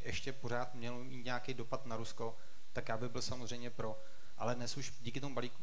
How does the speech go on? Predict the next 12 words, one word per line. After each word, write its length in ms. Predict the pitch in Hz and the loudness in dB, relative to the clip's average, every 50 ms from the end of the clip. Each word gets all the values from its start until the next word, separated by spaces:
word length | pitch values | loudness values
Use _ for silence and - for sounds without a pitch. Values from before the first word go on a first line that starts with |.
| 131 - | 0 0
těm 160 | - 135 131 | 0 0 0
balíkům 320 | 120 127 135 135 135 147 143 | 0 0 0 0 0 0 0
sankcí, 320 | - 135 123 - - - | 0 0 0 0 0 0
které 200 | - - 127 143 | 0 2 2 2
máme, 240 | 139 120 113 117 117 | 2 2 2 2 0
tak 120 | 120 117 | 0 0
musíme 220 | 117 110 - 131 131 | 0 0 0 0 0
být 100 | 127 123 | 0 0
hodně 200 | 107 101 123 120 | 0 0 0 0
opatrní 380 | 110 - 127 - 120 123 135 | 0 0 0 0 0 0 0
na 80 | 127 113 | 0 0
to, 200 | - - 110 | 0 0 0